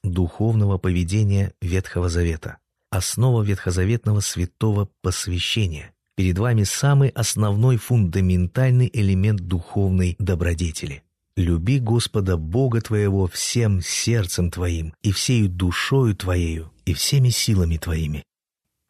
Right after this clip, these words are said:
Так выглядела полная преданность Богу от всей души, всего сердца и всех сил.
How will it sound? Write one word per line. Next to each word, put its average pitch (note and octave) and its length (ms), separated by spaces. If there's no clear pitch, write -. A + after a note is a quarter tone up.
Так B2+ 280
выглядела A2 680
полная A2 520
преданность F#2+ 760
Богу A2+ 520
от F#2+ 160
всей A#2+ 320
души, F2+ 480
всего F#2 360
сердца F#2+ 600
и G2 140
всех F2 320
сил. - 320